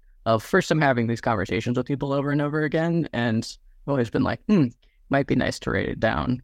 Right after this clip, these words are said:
But I think as I was also turning people away, I was like, "It would be nice to have, like, a resource of being like, 'I'm sorry I can't work with you, but, like, here are some of my thoughts.'"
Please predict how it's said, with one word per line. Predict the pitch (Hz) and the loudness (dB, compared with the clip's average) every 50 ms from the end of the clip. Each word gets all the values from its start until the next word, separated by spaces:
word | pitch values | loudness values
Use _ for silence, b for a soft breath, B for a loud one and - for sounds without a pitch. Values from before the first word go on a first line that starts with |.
| - - | -8 -4
But | - 139 | -2 0
I | 139 135 | 0 0
think | - - 147 127 - - | 0 0 0 0 0 0
as | 101 104 107 101 | 0 0 2 2
I | 110 92 101 | 2 2 2
was | 92 98 - | 0 0 -2
also | - - 120 113 - 107 | 0 0 0 2 2 0
turning | 92 - - 95 95 92 87 - | -2 -2 0 0 0 0 0 -2
people | - - - - - - | -2 -4 -4 -2 -2 -2
away, | - - - 76 | -2 -2 -2 -2
I | - | -2
was | - - | -4 -6
like, | - - | -6 -4
"It | 147 | -4
would | 175 175 | 0 2
be | 202 226 | 2 4
nice | 220 214 - | 4 2 2
to | - 208 | 0 0
have, | 180 | 0
like, | 170 139 113 | 2 0 0
a | 110 | 0
resource | 95 - 110 113 - - - 85 90 98 - - | -2 0 -2 -2 -2 -2 -2 -2 -2 -2 -4 -6
of | - - | -6 -4
being | - - - | -4 -2 -2
like, | 113 - - | -4 -4 -4
'I'm | - 147 | -4 -2
sorry | - 170 165 165 151 | 2 4 4 4 4
I | 143 | 2
can't | - 151 120 113 | 2 0 2 2
work | 131 143 139 - | 2 0 0 -2
with | 135 123 - | -4 -2 0
you, | 127 123 117 | 0 0 2
but, | 123 117 - | 2 2 2
like, | 120 120 - | 2 0 0
here | - 147 - 135 127 | -4 -6 -4 -2 -2
are | - | -4
some | - - 165 175 180 | 0 0 2 2 2
of | 160 139 - | 2 0 0
my | 123 110 92 - | 0 0 0 0
thoughts.'" | - - 143 107 113 117 - - - | 0 0 0 0 0 -2 -8 -14 -20